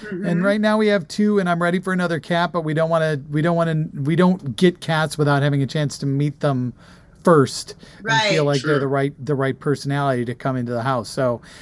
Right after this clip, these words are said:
Speaker 2: I would really like to be able to get another cat. Um,
Speaker 1: We were, yeah, we're, we were thinking about getting a kitten too, and then we moved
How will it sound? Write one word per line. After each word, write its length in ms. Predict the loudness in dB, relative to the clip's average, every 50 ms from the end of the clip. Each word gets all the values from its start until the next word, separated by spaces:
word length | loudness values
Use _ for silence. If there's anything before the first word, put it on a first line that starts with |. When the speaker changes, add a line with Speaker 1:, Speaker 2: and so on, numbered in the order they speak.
| -20 -20 -20 -20 -20 -18 -10 -4
Speaker 2:
I 140 | -2 0 0
would 180 | 0 0 -2
really 440 | -2 0 2 4 4 4 4 4 4
like 220 | 4 4 4 2
to 80 | 0 0
be 100 | 2 2
able 120 | 2 2 2
to 60 | 2
get 140 | 2 2 2
another 240 | 0 -2 -4 -4 -4
cat. 320 | -4 -4 -6 -6 -8 -12 -18 -20 _ _ -20 -20 -20 -20 -20 -20 -16 -12
Um, 140 | -8 -6 -2
Speaker 1:
We 160 | 0 0 0
were, 400 | 0 0 2 2 2 2 2 -4 -8
yeah, 320 | -2 0 2 2 2 2 2
we're, 200 | 0 0 0 2
we 120 | 2 4
were 140 | 4 4 2
thinking 260 | 2 2 2 2 2
about 160 | 0 0 0
getting 220 | 0 -2 -2 -4 -8 -18 -20 -16 -10 -6
a 140 | -6 -6 -4
kitten 300 | -2 -2 -2 -2 -2 -2
too, 280 | 0 2 2 4 4 2
and 80 | 2 0
then 80 | -2 -2
we 80 | -2
moved 500 | 0 2 4 4 4 4 2 0 -4 -10